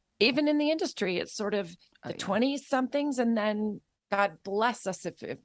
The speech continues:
Speaker 2: I can even be near Helen Mirren, but there's just this
Speaker 1: Huge.
Speaker 2: bracket in the middle
Speaker 1: Mm-hmm.
Speaker 2: that have just, these women are fabulous.
Speaker 1: Yeah.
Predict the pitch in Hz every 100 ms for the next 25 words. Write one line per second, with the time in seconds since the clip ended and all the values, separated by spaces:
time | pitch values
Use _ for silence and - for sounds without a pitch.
0 | - - 202 - _ _ _ - 185 202
1 | 196 180 175 170 214 277 220 170 165 165
2 | 156 160 175 156 151 233 233 220 - 202
3 | 190 - 170 107 - 202 226 - 214 185
4 | 185 220 320 240 208 139 226 - _ -
5 | 262 226 - 254 233 - - - _ 262
6 | 220 240 247 240 220 - 190 247 269 190
7 | - - - 190